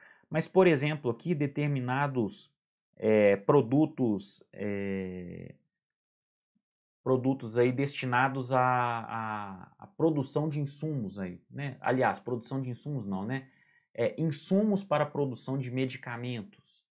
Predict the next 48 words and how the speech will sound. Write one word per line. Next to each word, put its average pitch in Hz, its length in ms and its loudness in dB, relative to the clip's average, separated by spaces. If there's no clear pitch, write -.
né? 120 240 -8
Drogas, 120 640 2
de 101 80 -12
modo 107 320 -6
geral. 101 300 -2
Não 135 80 -4
tô 135 100 -8
falando 185 220 -4
de 165 80 -4
drogas 120 460 2
entorpecentes, 107 840 -4
não, 110 140 -8
porque 160 180 -4
tem 156 180 -10
a 151 100 -2
lei 139 280 -2
onze 135 240 -2
mil 127 160 0
trezentos 131 360 -2
e - 20 -14
quarenta 131 320 -4
e 117 40 -4
três, 135 360 -2
né, 135 120 -4
que 135 120 -12
cuida 139 420 2
do 143 80 -6
tráfico 127 360 -2
de 165 120 0
drogas, 113 560 0
né? 135 240 -4
Assim 170 340 0
como 156 500 -2
temos 127 280 -4
também 113 240 -6
a 110 60 -2
lei 113 140 0
dez 107 240 2
mil 107 120 0
oitocentos 104 320 -4
e 101 40 -8
vinte 104 140 -6
e - 40 -12
seis, 104 220 -4
que - 140 -20
cuida 104 300 -4
das 104 280 0
armas, 156 480 -2